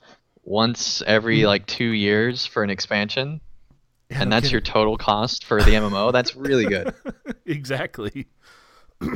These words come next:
Speaker 2: Now, there, there is someone over on, uh, Lotro Players that's doing a free-to-play run. Is that correct? Was it Aerother?
Speaker 1: I think so, yeah.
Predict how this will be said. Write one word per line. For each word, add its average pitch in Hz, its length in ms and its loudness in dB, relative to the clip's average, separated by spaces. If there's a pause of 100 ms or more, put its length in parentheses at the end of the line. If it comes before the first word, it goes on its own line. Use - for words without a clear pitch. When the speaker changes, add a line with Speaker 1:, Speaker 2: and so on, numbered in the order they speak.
(240)
Speaker 2:
Now, 170 260 -2
there, 185 220 -2
there 185 280 -4
is 220 100 -6
someone 208 380 -6
over 170 280 -2
on, 143 220 -2
uh, 117 460 -2
Lotro 113 720 -6
Players 101 480 -10
that's - 260 -12
doing 113 600 -8
a 92 80 -12
free-to-play 104 520 -12
run. 76 280 -12
Is 87 100 -14
that 120 120 -14
correct? 127 340 -16
Was 107 160 -14
it 95 60 -10
Aerother? 147 460 -12 (1600)
Speaker 1:
I 123 140 2
think 160 240 -2
so, 180 280 2
yeah. 120 300 0